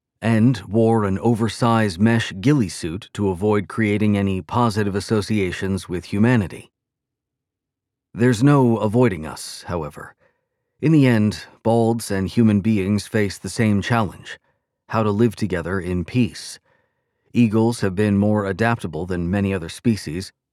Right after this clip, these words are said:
and we have made a far greater effort to save them than we have, say, the Florida scrub jay or the marbled murrelet. In recent years,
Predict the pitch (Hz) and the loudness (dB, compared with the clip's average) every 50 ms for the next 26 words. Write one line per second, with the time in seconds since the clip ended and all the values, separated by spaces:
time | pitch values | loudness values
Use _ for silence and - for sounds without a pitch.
0 | _ - 101 104 107 101 95 90 - 98 117 127 113 113 107 90 113 107 104 98 | _ -6 -4 -2 -2 -2 -2 -4 -2 0 2 2 2 2 0 0 0 0 0 -2
1 | 95 - - 123 113 107 90 110 113 104 90 95 107 113 110 - - 98 - - | -4 -2 0 0 0 0 0 0 0 0 0 0 0 0 0 -2 -4 -6 -6 -8
2 | 87 - - 95 87 85 80 127 139 131 110 104 117 123 104 104 98 95 95 95 | -8 -4 -4 -4 -4 -2 0 0 2 2 4 4 2 2 2 0 -2 -2 -2 -2
3 | 101 107 107 101 98 95 87 - - - - - 117 104 98 92 92 87 78 _ | -2 0 0 0 -2 -4 -8 -12 -18 -14 -6 -4 -2 -2 0 -2 -4 -6 -8 _
4 | _ _ - 95 - - 113 107 104 92 85 90 - - 120 113 110 95 - 101 | _ _ -14 -10 -4 -2 0 0 0 0 -4 -8 -6 -2 0 0 0 -2 -2 -4
5 | 98 90 90 98 101 95 - 101 104 104 98 92 92 80 - 95 101 104 104 101 | -4 -2 -2 -4 -4 -4 -4 -2 -2 0 0 -2 -4 -4 -4 -2 0 2 0 0
6 | 85 92 92 82 95 123 135 123 92 73 - - - - _ _ _ _ _ _ | -2 -4 -4 0 2 2 2 2 0 -2 -10 -18 -20 -20 _ _ _ _ _ _
7 | _ _ _ _ _ _ _ _ _ _ _ - 107 120 131 143 151 143 - 113 | _ _ _ _ _ _ _ _ _ _ _ 0 2 4 4 4 4 2 0 0
8 | 107 104 127 127 113 101 104 104 - - | 2 2 4 4 4 2 0 -2 -6 -10